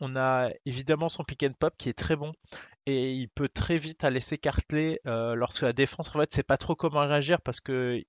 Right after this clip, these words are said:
justement, on n'est pas, on s'attend pas spécialement à ce genre de play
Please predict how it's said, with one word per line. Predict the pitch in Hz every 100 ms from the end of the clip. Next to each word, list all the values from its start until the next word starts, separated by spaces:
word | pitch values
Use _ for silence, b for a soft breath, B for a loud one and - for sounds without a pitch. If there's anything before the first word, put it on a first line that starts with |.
| _ 131
justement, | 123 - 165 160
on | 156
n'est | 120
pas, | - 147 143 139
on | 120
s'attend | - 135 147
pas | 143 160
spécialement | - 160 - 151 151 160
à |
ce | - 127
genre | 131
de | 117 127
play | - 147 143